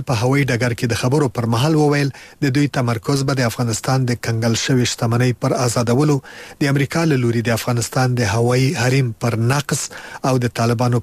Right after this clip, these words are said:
پر مشرانو پر لاګېدلو بندیزونو وي. ښاغلي متقي همداراز هیله څرګنده کړه چې دواړه لوري به د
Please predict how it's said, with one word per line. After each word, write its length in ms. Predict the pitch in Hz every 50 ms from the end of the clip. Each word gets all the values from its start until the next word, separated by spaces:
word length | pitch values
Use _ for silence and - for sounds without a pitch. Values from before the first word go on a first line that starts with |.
| - -
پر 100 | 117 117 117
مشرانو 440 | 107 - - - 156 151 143 127 107 - - _ _ - - - - -
پر 100 | 143 120 120 123
لاګېدلو 720 | 117 120 117 110 123 117 113 139 135 135 139 - - - 131
بندیزونو 500 | 131 123 120 117 127 123 135 165 147 131 120 120
وي. 120 | 131 120 - _ _ _ _ - - - _ _ _ - -
ښاغلي 320 | - 135 120 127 127 131 123 123
متقي 380 | 117 - 127 113 - - 143 120 104
همداراز 460 | 117 117 120 120 120 120 135 135 - - - - - _ - -
هیله 160 | 156 156 139 -
څرګنده 380 | - 123 123 123 143 143 147 135 -
کړه 120 | 160 147 -
چې 80 | - 151 147 - - - - - - 151 131
دواړه 220 | 139 139 139 135 135 135
لوري 180 | 143 147 143 139 127 139
به 40 | 135 123
د 80 | 135 123